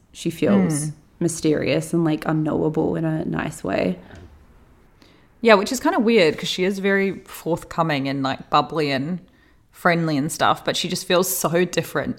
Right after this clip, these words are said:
Speaker 2: in her vibe than Gigi.
Speaker 1: Mm-hmm.
Speaker 2: <laughs> Who went to Disneyland for her twenty-eighth birthday and had, like,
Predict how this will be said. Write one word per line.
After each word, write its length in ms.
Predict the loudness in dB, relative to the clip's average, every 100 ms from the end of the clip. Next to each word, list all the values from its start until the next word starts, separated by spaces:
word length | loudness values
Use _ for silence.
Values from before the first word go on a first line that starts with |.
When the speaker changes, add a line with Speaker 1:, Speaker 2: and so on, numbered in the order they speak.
| -4
Speaker 2:
in 140 | -2
her 440 | 0 2 0 -2 -8 _ _ _ _ _ _
vibe 680 | -6 4 6 6 4 -2 -4 -12 _ _
than 560 | -2 2 2 2 -2 -6 -12 _ _ _ _
Gigi. 480 | -2 -2 -2 -6 -8 -12 _ _ _ _ _ _
Speaker 1:
Mm-hmm. 480 | 2 4 2 0 -4 -8 _ _ _ -8 -6 -10 -14 -20 -20 -20 _ _ _
Speaker 2:
<laughs> 420 | 4 4 4 0 -4 -10 -20 _ _ -6 -2 -2 -2 -2 2
Who 100 | 4
went 160 | 4 2
to 60 | -2
Disneyland 680 | -2 0 2 6 8 8 8
for 120 | 6
her 80 | 4
twenty-eighth 640 | 2 2 4 4 2 4
birthday 540 | 6 6 4 -2 0 2
and 100 | 6
had, 160 | 8
like, 120 | 8